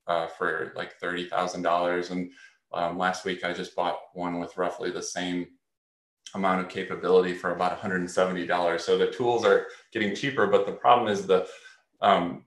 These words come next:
tech development is extremely labor intensive and time intensive. It's just requires a lot of hard work and sitting down,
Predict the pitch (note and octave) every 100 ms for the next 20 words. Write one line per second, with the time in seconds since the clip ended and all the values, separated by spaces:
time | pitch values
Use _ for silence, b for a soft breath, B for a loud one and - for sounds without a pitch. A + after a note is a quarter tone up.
0 | _ C3 - G#2+ G2+ F#2+ F#2+ F#2 F#2 F2+
1 | - - _ - F#2+ - - A2 G#2+ G2+
2 | G2 F#2+ F#2 F#2 F#2 F#2 F#2 F2+ F#2+ F2+
3 | - F2+ F2 E2 - F2+ F2+ E2+ E2 F2
4 | E2+ E2 D#2+ C#2+ - - - G2 F#2+ F2+
5 | F#2 F2 F2 F2+ F2 F2+ F2 - F#2 F2+
6 | F2+ F#2 F#2 F2+ - F2+ F2+ F2+ F#2 F2+